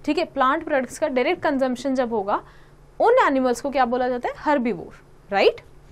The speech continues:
जैसे काऊ, गोट क्या है? डायरेक्टली ग्रास खाते हैं। All right?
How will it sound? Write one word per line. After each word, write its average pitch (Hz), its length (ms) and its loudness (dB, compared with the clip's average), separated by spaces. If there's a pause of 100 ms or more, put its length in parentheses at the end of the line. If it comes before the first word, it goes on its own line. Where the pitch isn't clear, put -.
(280)
जैसे 240 200 -4
काऊ, 254 320 4
गोट 277 260 0
क्या 311 140 0
है? 302 220 -6
डायरेक्टली 226 380 0
ग्रास 262 300 0
खाते 285 300 -2
हैं। 403 80 -10 (420)
All 208 100 2
right? 381 180 2